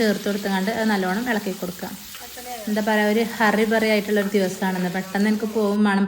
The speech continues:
പത്ത് മണിക്ക് പോകണം. അത് കൊണ്ടുപോയി കൊടുത്ത് വന്നിട്ട് പിന്നെ സ്കൂളിൽ മീറ്റിങ്ങിന് എനിക്ക് പോകാൻ കഴിഞ്ഞിട്ടില്ല. ഇനി അപ്പം മീറ്റിംഗ് കഴിഞ്ഞിട്ട്, മീറ്റിങ്ങിന് ചെല്ലാത്ത മക്കളെ രക്ഷിതാക്കളോട് ചെല്ലാൻ പറഞ്ഞേക്കണം. അപ്പം അതിനും വേണമെന്ന്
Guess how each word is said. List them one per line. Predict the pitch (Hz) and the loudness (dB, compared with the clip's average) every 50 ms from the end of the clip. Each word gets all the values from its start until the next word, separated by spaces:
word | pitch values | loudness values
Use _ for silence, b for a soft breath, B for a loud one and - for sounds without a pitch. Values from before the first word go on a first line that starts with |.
| 202 | 2
പത്ത് | 196 196 202 - 202 208 | 0 -2 -2 -2 -2 0
മണിക്ക് | 208 214 208 254 240 254 | 0 -2 -2 -4 -2 0
പോകണം. | 240 214 202 202 196 202 202 B B B B B B | 0 2 2 2 0 -2 -4 B B B B B B
അത് | 190 208 214 208 | 0 0 2 2
കൊണ്ടുപോയി | 240 226 220 214 226 233 247 | 2 2 4 4 2 4 2
കൊടുത്ത് | 233 220 - 233 226 | 2 0 0 0 2
വന്നിട്ട് | 220 220 202 196 214 214 | 2 2 2 0 0 0
പിന്നെ | 220 220 208 - | 2 0 0 -2
സ്കൂളിൽ | - - 202 202 202 214 220 214 | -2 0 2 4 4 4 6 4
മീറ്റിങ്ങിന് | 208 202 196 196 202 208 208 214 220 233 247 226 226 | 4 4 2 2 2 2 4 4 6 6 4 4 4
എനിക്ക് | 226 214 - 214 - 233 | 2 0 0 0 0 2
പോകാൻ | 220 208 196 196 196 196 208 | 2 4 4 4 4 4 2
കഴിഞ്ഞിട്ടില്ല. | 202 196 196 190 185 196 196 190 185 | 2 2 2 0 0 0 0 0 0
ഇനി | 185 185 | 0 0
അപ്പം | 190 196 202 196 | 0 2 2 2
മീറ്റിംഗ് | 196 185 185 - 208 202 214 233 233 240 | 2 0 0 -2 0 2 2 2 2 2
കഴിഞ്ഞിട്ട്, | 226 208 202 202 202 202 202 240 277 285 277 B B B B B B B B | 2 2 2 2 0 0 0 -2 -2 -2 -4 B B B B B B B B
മീറ്റിങ്ങിന് | 220 220 220 247 240 254 285 285 | -2 0 2 4 4 6 6 6
ചെല്ലാത്ത | 302 254 233 226 220 220 220 220 254 254 262 240 - - - - 262 254 240 | 6 6 8 8 8 6 6 6 4 4 4 4 2 -4 -8 -8 -2 0 0
മക്കളെ | 233 233 240 226 226 233 | 0 2 4 4 4 4
രക്ഷിതാക്കളോട് | 226 - - 240 214 208 202 208 202 196 202 202 | 2 0 2 4 4 4 4 4 2 2 2 4
ചെല്ലാൻ | 226 208 196 190 190 190 | 4 4 4 4 4 4
പറഞ്ഞേക്കണം. | 196 190 190 180 196 196 190 | 2 2 2 2 2 2 2
അപ്പം | 190 202 196 | 4 2 2
അതിനും | 190 196 214 220 226 | 4 4 2 4 4
വേണമെന്ന് | 214 202 202 202 202 196 | 2 4 4 2 2 2